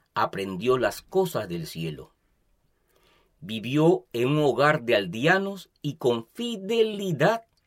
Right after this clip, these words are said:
y buen ánimo llevó su parte de las cargas de la casa. El que había sido el comandante del cielo consintió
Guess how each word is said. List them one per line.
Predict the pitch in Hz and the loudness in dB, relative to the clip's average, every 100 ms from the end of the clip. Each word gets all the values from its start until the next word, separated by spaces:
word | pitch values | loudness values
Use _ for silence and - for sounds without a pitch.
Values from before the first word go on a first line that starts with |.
| - | -12
y | 98 | -8
buen | 85 113 113 | -2 0 2
ánimo | 170 220 214 208 202 _ _ - | 2 2 -2 -6 -10 _ _ -6
llevó | 113 123 151 | 2 4 4
su | 156 127 | 0 -2
parte | - 170 170 - 160 | 4 4 2 -4 -4
de | - | 0
las | 107 101 | 0 0
cargas | - 175 190 165 185 160 | -2 0 0 0 -4 -2
de | 127 | 0
la | 107 | 0
casa. | - 92 - - - _ _ _ _ _ _ _ _ _ _ _ - | 0 -8 -8 -18 -20 _ _ _ _ _ _ _ _ _ _ _ -8
El | 113 | -6
que | - 110 | -2 0
había | 127 143 | 2 0
sido | - 151 151 | 0 0 2
el | 131 | 2
comandante | - 120 117 110 110 151 156 135 | 2 2 2 2 2 2 4 2
del | 123 107 | 2 0
cielo | - 165 165 90 - - _ _ _ | 0 2 2 0 -6 -8 _ _ _
consintió | - 165 156 151 143 143 170 202 220 | 2 2 4 2 0 0 0 0 0